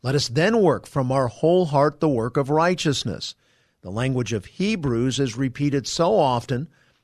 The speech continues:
that one old tradition says Clement was the author. His familiarity with Hebrews is reflected in the following.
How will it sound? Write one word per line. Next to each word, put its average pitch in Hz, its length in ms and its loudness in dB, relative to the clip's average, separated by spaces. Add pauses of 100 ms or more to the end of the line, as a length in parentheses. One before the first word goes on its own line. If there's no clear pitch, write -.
(140)
that 120 220 -2
one 151 200 2
old 185 380 2
tradition 143 580 0
says 135 320 0
Clement 156 460 -2
was 101 280 -4
the 127 140 0
author. 156 460 0 (880)
His - 160 -10
familiarity 123 800 2
with 131 180 -2
Hebrews 139 680 -2 (300)
is 110 160 -10
reflected 123 580 -4
in 127 120 -4
the 135 80 -2
following. 165 560 0